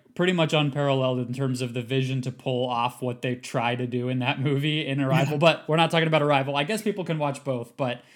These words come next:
Speaker 2: The payoff
Speaker 1: yeah,
Speaker 2: is
Speaker 1: I'm
Speaker 2: insane.
Speaker 1: excited to see Dune. I'm excited to see Dune. Is it, wh-, what I heard is that it wasn't very forthcoming in terms of story 'cause they knew part two was coming. Is that true? Like,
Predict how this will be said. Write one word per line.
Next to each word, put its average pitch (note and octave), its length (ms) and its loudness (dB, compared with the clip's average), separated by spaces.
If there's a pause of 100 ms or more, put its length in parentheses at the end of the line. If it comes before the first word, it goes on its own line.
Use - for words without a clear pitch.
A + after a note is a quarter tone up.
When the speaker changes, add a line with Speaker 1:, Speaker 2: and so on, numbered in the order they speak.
(120)
Speaker 2:
The E3 100 -2
payoff D#3 220 -2
Speaker 1:
yeah, D3 260 4
Speaker 2:
is - 60 -4
Speaker 1:
I'm - 160 2
Speaker 2:
insane. - 0 -
Speaker 1:
excited C#3+ 480 2
to C3+ 80 -2
see B2+ 180 -4
Dune. A2 400 -8 (460)
I'm C#3+ 160 -6
excited B2 420 -6
to A2+ 60 -10
see A#2 180 -8
Dune. A#2 300 -8
Is B2+ 160 -4
it, D3+ 260 -4 (260)
wh-, F#3 220 -4
what F3+ 100 0
I G#3+ 120 2
heard A3+ 260 -2
is G3 140 0
that E3+ 120 0
it E3+ 100 -4
wasn't F3 300 -2
very F3+ 220 0
forthcoming D#3 640 -2
in C#3 80 0
terms C#3 260 -4
of B2+ 120 -6
story C#3 360 -2
'cause B2+ 180 -8
they B2+ 100 -2
knew B2+ 180 -2
part B2+ 300 -6
two C3 160 -4
was A2 160 -10
coming. G2+ 420 -10
Is A#2+ 120 -10
that D3+ 180 -2
true? F3+ 280 -4
Like, B2+ 300 -4